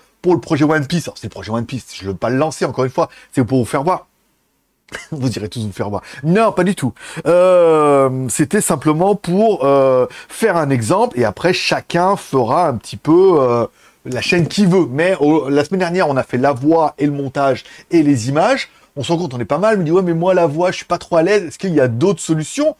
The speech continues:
On verra que ça a quand même pas mal évolué. Donc aujourd'hui, on essaiera ça. Et la partie trois, là, on mettra directement le script dans un truc qui fait tout clé en main. Et en théorie, c'est magique. Le son, la voix, les images, machin. Bon, on verra ce que ça peut donner la semaine prochaine.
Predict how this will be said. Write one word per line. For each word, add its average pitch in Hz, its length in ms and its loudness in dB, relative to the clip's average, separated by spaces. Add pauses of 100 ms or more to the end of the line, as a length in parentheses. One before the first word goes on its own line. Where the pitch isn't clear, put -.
(200)
On 127 80 -8
verra 143 260 -2
que - 60 -16
ça 131 100 -6
a 110 40 -6
quand 117 100 -10
même 123 140 -6
pas 185 160 0
mal 185 160 2
évolué. 151 300 2
Donc 277 180 -4
aujourd'hui, 117 260 -4
on 117 40 -6
essaiera 95 300 -10
ça. - 260 -4 (280)
Et 131 80 -2
la 120 80 2
partie - 300 -8
trois, 208 340 0
là, 165 120 2
on 156 60 2
mettra 135 260 0
directement 143 280 0
le 160 140 4
script 185 240 -2
dans 131 160 -2
un 131 60 0
truc - 180 -8
qui - 80 -16
fait - 240 -2
tout 302 260 4 (240)
clé 214 200 2
en 180 120 2
main. 226 240 2
Et 233 80 4
en 180 120 2
théorie, 175 240 2
c'est 170 120 -2
magique. 143 380 -2
Le 147 100 2
son, 180 240 -6
la 147 140 2
voix, 151 220 2
les 117 260 -2
images, 147 260 -2
machin. 135 320 -12 (760)
Bon, 107 180 -18
on 95 40 -20
verra 110 380 0
ce - 80 -14
que - 120 -12
ça 123 120 -4
peut 143 180 -4
donner 147 420 0 (240)
la 143 160 -2
semaine 262 180 -2
prochaine. 110 400 -6